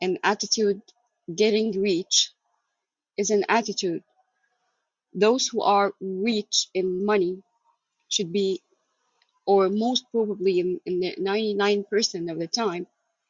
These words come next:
are rich minds, uh, re-, uh, resourceful people. Um, you've got to, to know that there is, uh, nothing in this world that is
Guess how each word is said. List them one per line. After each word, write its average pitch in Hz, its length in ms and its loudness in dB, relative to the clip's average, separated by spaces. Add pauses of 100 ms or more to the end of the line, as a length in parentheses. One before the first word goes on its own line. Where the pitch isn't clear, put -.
(460)
are 185 340 6 (160)
rich 196 520 -2
minds, 208 520 0 (1400)
uh, 165 300 -2
re-, 180 240 0
uh, - 160 -6
resourceful 220 800 0 (140)
people. 170 380 -8 (640)
Um, 165 560 0 (540)
you've 196 160 -4
got 240 300 2
to, 240 220 -6 (140)
to 240 100 0
know 208 440 4
that 175 280 -2 (760)
there 190 420 0
is, 185 340 0 (720)
uh, 165 340 0
nothing 254 420 0
in 214 180 -2
this 220 240 0
world 190 400 0
that 180 180 0
is 180 240 -6